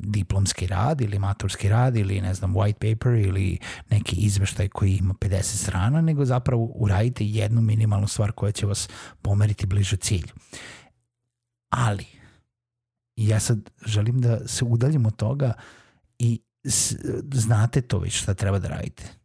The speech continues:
Mislim, ponovit ću vam još jednom, upravo ste i čuli i poslušajte bilo koju moju emisiju o produktivnosti, šta bi trebalo da radite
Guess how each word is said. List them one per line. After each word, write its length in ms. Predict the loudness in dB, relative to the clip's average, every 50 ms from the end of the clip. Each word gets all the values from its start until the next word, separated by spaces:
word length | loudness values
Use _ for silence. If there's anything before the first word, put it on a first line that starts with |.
| _ _ _ -4
Mislim, 240 | -2 0 0 0
ponovit 340 | 0 2 2 4 4 2 2
ću 100 | 2 2
vam 120 | 2 4 4
još 240 | 4 2 2 2
jednom, 240 | 0 0 2 2 2
upravo 320 | 2 2 2 2 2 2 2
ste 180 | 0 0 0
i 60 | -2
čuli 420 | -2 _ -2 0 2 2 2 2 0
i 160 | 0 -2 -2
poslušajte 500 | -2 -2 0 2 2 2 2 0 0 0
bilo 240 | 0 2 2 0 0
koju 340 | 0 0 0 2 2 0 -2 -4 -10 -16 -12 -4 0
moju 260 | 2 4 4 4 4
emisiju 440 | 4 2 2 0 0 -2 -2 -4 -2 -2
o 100 | -2 -2
produktivnosti, 760 | 0 0 -2 0 0 -2 -2 0 2 4 4 4 4 2 -2
šta 220 | -2 0 0 2
bi 100 | 2 2
trebalo 360 | 0 0 -2 0 0 0 0 0
da 100 | 0 0
radite 340 | 0 2 0 0 0 -4